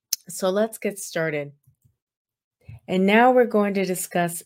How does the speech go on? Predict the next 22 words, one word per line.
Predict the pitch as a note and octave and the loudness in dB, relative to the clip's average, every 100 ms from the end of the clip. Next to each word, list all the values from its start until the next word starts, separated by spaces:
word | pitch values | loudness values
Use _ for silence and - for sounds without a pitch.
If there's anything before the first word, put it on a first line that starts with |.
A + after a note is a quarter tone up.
| - | -8
the | E3+ | -4
duties | E3 D#3+ F#3+ G3+ G3 G3 G3 | -4 0 0 2 0 -2 -4
of | - F3 E3 - | -2 -2 -2 -4
a | E3 D#3+ | -4 -4
personal | D#3+ - E3 - E3 D#3 D#3 - | -6 -8 -6 -6 -6 -6 -6 -6
representative. | D#3+ D#3 D#3+ C#3+ D#3 D3+ C#3+ C#3 - _ _ _ _ _ _ _ _ _ _ - | -6 -6 -8 -4 -4 -2 -4 -6 -12 _ _ _ _ _ _ _ _ _ _ -2
In | E3+ | 2
Maryland, | F3 G#3 G#3+ G#3 F#3+ F#3 F3 - _ _ | 4 6 6 6 4 0 -4 -18 _ _
personal | - B3 B3 A#3 G#3+ | -2 -2 0 0 2
representative | G3 F3+ F3 D#3+ F#3 G3 E3+ E3 D#3+ | 2 2 0 2 2 2 2 2 0
is, | - E3+ E3 | -6 -6 -6
is | D#3 D#3+ E3 D#3+ | -6 -4 -4 -4
the | E3 | -6
term | - F3+ E3 D#3+ | -4 0 0 0
used, | D#3 D#3+ D#3 D#3 - - - - | -2 -2 -2 -4 -8 -14 -18 -4
uh, | E3+ D#3+ | 0 0
instead | E3 D#3+ - F3 E3 | 0 -4 -2 0 0
of | D#3 | -2
the | D#3+ | -6
term | - D3+ D3 | -4 -2 -2
executor. | C#3+ C#3 C3+ D3+ D3 C#3+ C3+ F#2+ - _ - - - - _ F3 | -4 -6 -2 -2 -2 -4 -4 -6 -12 _ -20 -20 -20 -20 _ 0
And | F3+ F3 E3+ | 4 4 4